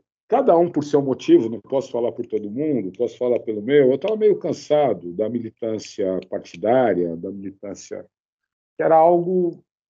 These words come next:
que eu achava que tava muito burocratizado, muito engessado. E,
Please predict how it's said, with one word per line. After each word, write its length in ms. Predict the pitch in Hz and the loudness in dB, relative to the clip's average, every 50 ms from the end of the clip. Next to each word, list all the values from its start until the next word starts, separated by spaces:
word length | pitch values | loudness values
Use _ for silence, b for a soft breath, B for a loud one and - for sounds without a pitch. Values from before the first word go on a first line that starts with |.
| _ _ _ _ _ _ _ _ _ _ _ | _ _ _ _ _ _ _ _ _ _ _
que 100 | - 180 | 0 2
eu 140 | 190 196 214 | 4 4 4
achava 360 | 180 - - - 180 185 180 165 | 4 2 0 0 0 0 0 -4
que 60 | - | -2
tava 160 | - 175 175 | -2 -4 -4
muito 360 | 170 165 175 226 247 - 196 | -4 -6 -6 -6 -4 -4 -6
burocratizado, 1200 | 165 147 170 175 151 - - 143 127 - - 113 92 95 113 135 151 160 151 135 123 113 123 123 | -4 -2 0 0 0 0 0 -4 -4 -4 -8 -10 -8 -2 0 2 2 2 2 0 -2 -4 -6 -6
muito 400 | 120 127 143 165 165 143 147 - | -6 -6 -8 -8 -8 -10 -12 -12
engessado. 1000 | 160 160 127 110 127 123 110 - - - - 143 143 135 110 92 82 85 85 87 _ _ _ _ _ _ _ _ _ _ _ _ _ _ _ _ _ _ _ _ _ _ _ - | -10 -10 -6 -4 -4 -4 -4 -4 -10 -4 0 2 2 2 2 0 -6 -12 -16 -16 _ _ _ _ _ _ _ _ _ _ _ _ _ _ _ _ _ _ _ _ _ _ _ -4
E, 720 | 170 165 165 170 170 170 170 170 170 165 160 151 143 147 | 0 4 6 6 8 8 8 8 8 8 6 4 2 0